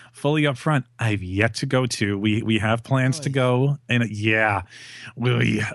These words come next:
Speaker 1: we have plans to go in a year and a half. Oh, you know what though? I have been in the Vatican, and you said last night that you, <laughs> that was one of your things. So I've been in the Vatican, but I haven't been in the Disney Vatican, which is Disneyland.
Speaker 2: <laughs> The Disney Vatican. <laughs>
Speaker 1: So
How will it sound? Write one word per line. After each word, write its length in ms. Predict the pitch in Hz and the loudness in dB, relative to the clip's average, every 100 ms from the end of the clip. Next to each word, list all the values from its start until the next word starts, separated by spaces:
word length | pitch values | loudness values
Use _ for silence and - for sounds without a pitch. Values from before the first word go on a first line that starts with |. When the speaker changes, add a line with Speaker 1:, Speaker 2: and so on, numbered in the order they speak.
| 156 | 0
Speaker 1:
we 160 | 165 | 0
have 260 | 151 185 180 | 2 0 0
plans 320 | 190 180 160 | 0 0 0
to 80 | 170 | -2
go 180 | 165 160 | 0 2
in 60 | |
a 20 | 156 | 2
year 140 | 156 | 2
and 80 | 156 | 2
a 40 | |
half. 200 | 147 117 - | 2 -2 -2
Oh, 40 | |
you 120 | 151 | 0
know 80 | 165 | 2
what 140 | 190 196 | 0 0
though? 140 | 196 | 0
I 100 | 147 | 0
have 200 | 147 156 | 0 0
been 120 | 147 143 | 2 2
in 100 | 139 | 2
the 80 | |
Vatican, 500 | 131 156 135 185 180 175 | 2 0 0 0 0 2
and 200 | 123 120 | 0 0
you 80 | |
said 260 | 123 151 135 | 0 0 0
last 300 | 135 131 - | 0 0 0
night 280 | 202 196 160 147 | 0 2 0 -2
that 140 | 147 143 | -4 -2
you, 800 | 147 214 185 - - 311 285 185 | -2 0 -2 -2 -8 -6 -2 -2
<laughs> 60 | |
that 180 | 139 165 | 0 2
was 140 | 160 170 | 2 2
one 100 | 190 | 2
of 60 | |
your 80 | 190 | 2
things. 240 | 214 160 | 2 0
So 120 | - 143 | 0 0
I've 160 | 160 | 2
been 140 | 160 277 | 2 2
in 80 | |
the 80 | 311 | 2
Vatican, 520 | 247 240 214 147 123 | 2 0 0 0 0
but 100 | 113 | 2
I 60 | 131 | 0
haven't 260 | 151 170 165 | 0 0 0
been 120 | 165 | 2
in 120 | 151 | 2
the 80 | 131 | 2
Disney 340 | 202 240 180 | 0 2 2
Vatican, 560 | 131 117 113 120 113 107 | 2 2 0 -2 -2 -4
which 260 | 120 117 | -2 -2
is 160 | 117 113 | 0 0
Disneyland. 640 | 113 107 107 120 110 98 - | 0 -2 -2 0 0 -4 -8
Speaker 2:
<laughs> 0 | |
The 80 | 180 | -8
Disney 540 | 156 - 190 143 165 | -8 -4 -4 -4 -8
Vatican. 840 | 139 151 135 175 117 - - 190 196 | -8 -8 -2 -2 -2 -8 -8 -4 -2
<laughs> 0 | |
Speaker 1:
So 640 | - 160 - 202 220 | -2 -2 -2 -2 0